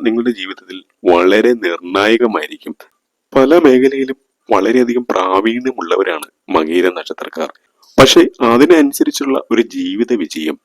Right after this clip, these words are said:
മകീര നക്ഷത്രക്കാർക്ക് പലപ്പോഴും കിട്ടുന്നില്ല. എന്നാൽ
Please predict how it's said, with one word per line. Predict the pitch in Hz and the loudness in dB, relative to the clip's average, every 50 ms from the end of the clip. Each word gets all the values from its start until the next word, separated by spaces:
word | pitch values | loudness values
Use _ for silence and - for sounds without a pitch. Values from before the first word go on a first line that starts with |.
| - - _ _ _ - | -20 -20 _ _ _ 0
മകീര | 92 87 92 92 98 107 117 110 101 | 2 2 2 2 2 2 2 2 0
നക്ഷത്രക്കാർക്ക് | 90 - - 90 87 - - 85 80 80 - 80 80 - _ _ - | -4 -6 -4 -4 -4 -2 -4 -6 -6 -4 -4 -6 -6 -6 _ _ -4
പലപ്പോഴും | - 82 80 - - 95 85 80 80 78 - - _ _ _ - | -2 -2 -2 0 2 2 2 2 0 -2 -6 -10 _ _ _ -10
കിട്ടുന്നില്ല. | - - - - 78 78 73 - - - - - _ _ _ _ _ _ - - _ _ - | -10 -8 -6 -6 -6 -4 -6 -6 -8 -10 -14 -16 _ _ _ _ _ _ -20 -20 _ _ 6
എന്നാൽ | 131 127 139 147 147 | 6 8 8 6 4